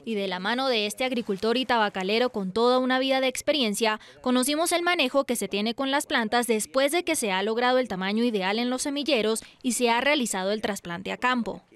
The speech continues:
¿Qué se debe o no se debe hacer desde el día uno de la siembra? Pues en ese primer día no se recomienda realizar fertilización debido a que las plantas aún no tienen raíces suficientemente fuertes.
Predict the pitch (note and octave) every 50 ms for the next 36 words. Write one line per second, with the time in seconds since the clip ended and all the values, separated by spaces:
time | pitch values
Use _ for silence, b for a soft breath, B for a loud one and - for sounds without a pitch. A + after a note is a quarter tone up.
0 | - - - - D4+ D#4+ D#4 F4+ E4+ F4 F4 E4 D#4+ E4+ F4 - - A3+ G#3+ G#3
1 | G#3+ A#3 B3+ B3+ - D4+ C#4+ C#4+ C#4+ C#4 D4+ D4 C#4+ C#4 - D4 C#4 C4+ B3 C4+
2 | B3+ A3+ A3 G3+ F#3+ G3+ F#3 A#3 A#3+ A#3+ C4 C4+ C#4 C#4+ C#4 C#4 C4 A#3+ G3+ F#3
3 | F3+ - - C4 B3+ C4 C4 C4+ D4+ F4 - B B B - C#4+ C#4 - C#4 C4
4 | C#4 C#4+ - E4 - E4 E4 E4 E4 E4 D#4 F4 C#4+ A#3+ A3 G#3+ G#3+ G#3+ G#3+ -
5 | B3 C4 C4 B3+ A#3 G#3+ G3+ G3 G3+ G#3 A3+ B3 B3+ B3 A3+ G3 G3 - A3 A3
6 | A3 - C4 B3+ - D4+ C#4+ C#4+ C#4 C#4 E4+ D#4 D#4+ D#4+ E4+ C4+ A#3+ A#3 A#3 A#3
7 | G3 F3+ F3+ F#3+ G3+ G#3+ - B3 A3 F#3+ F#3 - - G3 G3+ G3+ F#3+ A#3+ A#3 -
8 | - - A3+ A3+ A#3+ B3+ C4 C#4 C#4 - D4+ C#4+ C#4+ D4 D4 C#4+ - G#3 G3+ G#3
9 | A3 - C#4 C#4 C#4 - - - C4 - A3+ G#3 - G#3 G3+ G3 G3+ A3+ A3+ A#3
10 | A#3 A#3 A#3 B3 - - D4 D4 C#4+ - G3+ F#3 F#3 -